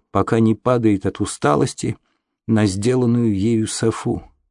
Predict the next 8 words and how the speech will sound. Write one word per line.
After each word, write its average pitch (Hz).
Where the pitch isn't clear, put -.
съедает 95
кусок 98
жирной 90
крысятины, 117
а 117
затем 117
усиливает 101
звук 82